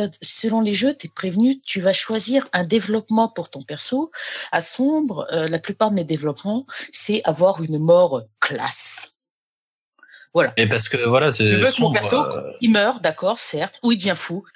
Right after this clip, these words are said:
Speaker 1: mais ça va juste être classe. Je veux pas que ça soit, euh, t'as fait une chute dans les escaliers, tu t'es cassé la nuque. Non. C'est quand même, euh, je fonce sur une horde de zombies, euh, armés d'un cure-dent.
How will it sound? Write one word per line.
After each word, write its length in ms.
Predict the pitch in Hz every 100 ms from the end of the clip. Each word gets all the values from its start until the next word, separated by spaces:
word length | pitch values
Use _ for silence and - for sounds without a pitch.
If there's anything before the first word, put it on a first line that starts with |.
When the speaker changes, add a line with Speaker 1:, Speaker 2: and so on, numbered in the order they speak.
| - - -
Speaker 1:
mais 60 |
ça 140 | 151 143
va 120 | 139
juste 240 | 135 208
être 140 | 147 -
classe. 260 | 117 - - -
Je 120 | -
veux 40 | 165
pas 120 | 220
que 60 |
ça 60 | 196
soit, 300 | 165 202 - -
euh, 80 | 165
t'as 100 | 180
fait 120 | -
une 80 | 190
chute 200 | 254 233
dans 60 |
les 180 | 220 170
escaliers, 360 | 165 - 170 233
tu 140 | 214
t'es 120 | 156
cassé 260 | - 196 240
la 100 | 220
nuque. 500 | 160 - - - - _ _ _ _ _
Non. 120 | 165 160 - _ _ - -
C'est 160 | -
quand 140 | - 160
même, 280 | 175 202 156
euh, 140 | 135
je 200 | 139 143
fonce 500 | 180 - 190 190 -
sur 240 | 139 - 151
une 100 | 160
horde 260 | 180 156
de 140 | 147 143
zombies, 540 | 139 147 185 202 185
euh, 180 | 139 131 - - -
armés 320 | 156 151 180
d'un 120 | 160 143
cure-dent. 340 | 180 160 156